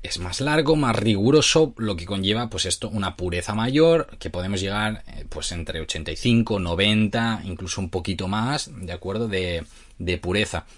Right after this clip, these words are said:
Por lo tanto, menos cantidad de grasas, de carbohidratos, a nivel de palati-, palatabilidad un poquito más justa, pero bueno, está bastante, bastante bien. Ah, y a nivel de,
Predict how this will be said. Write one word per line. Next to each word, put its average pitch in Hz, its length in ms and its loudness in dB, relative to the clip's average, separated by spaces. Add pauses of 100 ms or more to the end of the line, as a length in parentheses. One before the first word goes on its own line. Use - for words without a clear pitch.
(680)
Por 90 140 -2
lo 95 80 -2
tanto, 110 400 2
menos 92 540 2
cantidad 98 440 0
de 87 200 -2
grasas, 85 380 2
de 95 80 -2
carbohidratos, 123 720 -2
a 101 40 -4
nivel 95 280 0
de 98 120 -2
palati-, 107 500 -2 (140)
palatabilidad 95 1000 0 (400)
un 147 340 0
poquito 107 340 -2
más 95 200 -2
justa, 151 480 -2
pero 131 200 -2
bueno, 143 220 -2
está - 160 -4
bastante, 147 380 -4
bastante 117 360 -4
bien. 139 440 0 (420)
Ah, 104 460 0
y 92 100 -10
a 92 80 -6
nivel 95 260 -2
de, 92 200 -2